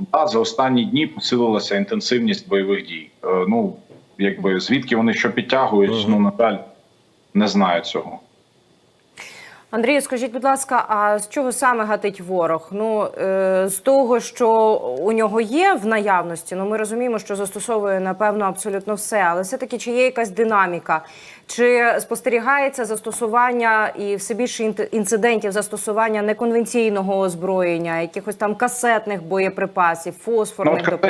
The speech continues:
Speaker 3: прикладу?
Speaker 1: боєприпаси, можливо, навіть були чутні зараз в вашому ефірі. Вони щойно прилітали, от метрів сто від місця, де ми знаходимося.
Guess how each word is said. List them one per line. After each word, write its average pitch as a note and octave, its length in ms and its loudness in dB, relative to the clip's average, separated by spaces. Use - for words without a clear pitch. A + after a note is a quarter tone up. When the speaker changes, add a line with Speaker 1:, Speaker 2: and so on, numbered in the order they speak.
Speaker 3:
прикладу? D#3 300 -6
Speaker 1:
боєприпаси, - 540 -2
можливо, D3 680 2
навіть C#3+ 360 2
були C#3+ 180 0
чутні C#3+ 340 0
зараз A#2+ 320 2
в - 20 -2
вашому A2 400 0
ефірі. - 420 -8
Вони A#2 160 2
щойно A#2 340 2
прилітали, A#2 560 2
от G#2 180 -2
метрів A#2+ 360 2
сто B2+ 240 2
від G2+ 180 -2
місця, G#2+ 280 0
де F#2+ 160 -6
ми G2+ 120 2
знаходимося. - 600 -4